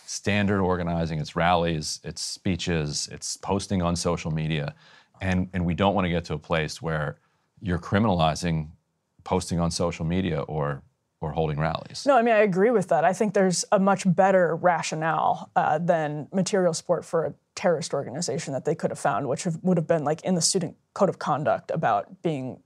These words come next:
Speaker 2: like, respectful. Um, and, you know, wh-, whether
Speaker 1: Those, th-, those could, I, I got charged with one of those in
Speaker 2: The,
Speaker 1: college.
Speaker 2: they
Speaker 1: Um,
Speaker 2: are dangerous,
Speaker 1: yeah, those
Speaker 2: and
Speaker 1: are
Speaker 2: they
Speaker 1: a little
Speaker 2: have,
Speaker 1: dangerous too,
Speaker 2: they've
Speaker 1: yeah.
Speaker 2: been used against conservatives at private and public
Speaker 1: A C L U
Speaker 2: schools.
Speaker 1: defended me and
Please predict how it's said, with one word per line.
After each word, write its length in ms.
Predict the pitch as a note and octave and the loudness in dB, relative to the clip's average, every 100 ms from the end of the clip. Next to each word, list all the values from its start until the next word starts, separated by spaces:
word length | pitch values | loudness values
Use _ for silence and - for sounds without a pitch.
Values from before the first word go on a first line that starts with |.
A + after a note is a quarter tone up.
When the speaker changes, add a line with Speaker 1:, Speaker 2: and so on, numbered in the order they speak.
| _ | _
Speaker 2:
like, 120 | E3 - | -6 -6
respectful. 920 | C#3+ - - - - - - - - - | -4 -4 -2 -4 -4 -10 -10 -10 -10 -2
Um, 560 | D#3+ B2+ A2 G#2+ G2 - | 0 0 0 -4 -10 -10
and, 540 | E3+ E3+ D3 D3+ - - | -6 -4 -4 -6 -8 -2
you 120 | G#3+ | 0
know, 100 | E3 | 2
wh-, 260 | E3+ G3+ - | 6 6 6
whether 200 | G#3+ - | 4 4
Speaker 1:
Those, 160 | - | 2
th-, 220 | - - - | -2 -4 2
those 240 | A2+ C#3+ | 2 2
could, 160 | - F#2+ | -2 -2
I, 120 | F2 - | 0 2
I 140 | F#2 | 0
got 200 | F#2+ D#2+ | 0 -2
charged 300 | - D#2 D2+ | -2 -6 -6
with 100 | D2 | -6
one 160 | D#2+ E2+ | -4 -4
of 100 | E2+ | -6
those 220 | - - | -8 -8
in 80 | - | 4
Speaker 2:
The, 140 | B3 | 4
Speaker 1:
college. 320 | B3 - - | 6 0 -4
Speaker 2:
they 240 | A3 G#3+ C#4 | 0 4 6
Speaker 1:
Um, 100 | A#3 | 8
Speaker 2:
are 180 | C4+ C4 | 6 4
dangerous, 640 | F#3+ G3 F3 F2+ F#2+ - | 4 4 2 2 0 2
Speaker 1:
yeah, 60 | G#3 | 4
those 20 | |
Speaker 2:
and 80 | A3 | 4
Speaker 1:
are 40 | |
Speaker 2:
they 20 | |
Speaker 1:
a 20 | |
little 140 | A3+ A#3 | 4 4
Speaker 2:
have, 100 | A#3 | 4
Speaker 1:
dangerous 360 | F2+ E2 E2+ - | 0 0 -4 -2
too, 220 | F#2+ F2+ | 0 2
Speaker 2:
they've 180 | - A#3 | 6 4
Speaker 1:
yeah. 60 | |
Speaker 2:
been 240 | B3 B3+ G#3+ | 6 2 4
used 160 | G3+ | 2
against 300 | G#3 F3+ F3 | 2 2 0
conservatives 500 | - F3 F#3+ F3+ E3 | -2 0 2 2 0
at 120 | - - | -2 2
private 300 | G3 F#3 - | 4 4 2
and 180 | F#3+ F#3 | 0 0
public 300 | - E3+ F#2 | -2 0 0
Speaker 1:
A 20 | |
C 140 | F#2 F#2+ | 0 0
L 80 | |
U 60 | F2+ | 0
Speaker 2:
schools. 200 | E2+ - | -2 -4
Speaker 1:
defended 460 | E2+ - E2+ E2+ D2+ | -6 -4 -4 -2 -4
me 60 | |
and 180 | D2 | -6